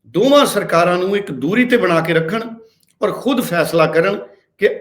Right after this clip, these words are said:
ਸਾਨੂੰ ਕਿਸ ਤਰ੍ਹਾਂ ਦੀਆਂ ਨੀਤੀਆਂ ਚਾਹੀਦੀਆਂ ਨੇ। ਔਰ ਹਰ ਨੀਤੀ ਸਿਸਟਮ ਤੋਂ ਬਾਹਰ ਹੋ ਕੇ ਨਹੀਂ ਬਣ ਸਕਦੀ।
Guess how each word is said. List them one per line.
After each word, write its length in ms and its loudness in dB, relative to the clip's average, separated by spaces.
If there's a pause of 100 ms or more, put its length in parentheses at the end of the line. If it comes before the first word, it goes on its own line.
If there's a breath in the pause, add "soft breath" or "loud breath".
ਸਾਨੂੰ 360 0
ਕਿਸ 200 2
ਤਰ੍ਹਾਂ 240 0
ਦੀਆਂ 180 0
ਨੀਤੀਆਂ 440 0
ਚਾਹੀਦੀਆਂ 460 0
ਨੇ। 120 -2 (760)
ਔਰ 180 6 (360)
ਹਰ 240 4
ਨੀਤੀ 420 2 (1400)
ਸਿਸਟਮ 500 -2
ਤੋਂ 140 4
ਬਾਹਰ 260 4
ਹੋ 120 2
ਕੇ 100 -2
ਨਹੀਂ 120 -2
ਬਣ 160 0
ਸਕਦੀ। 380 -10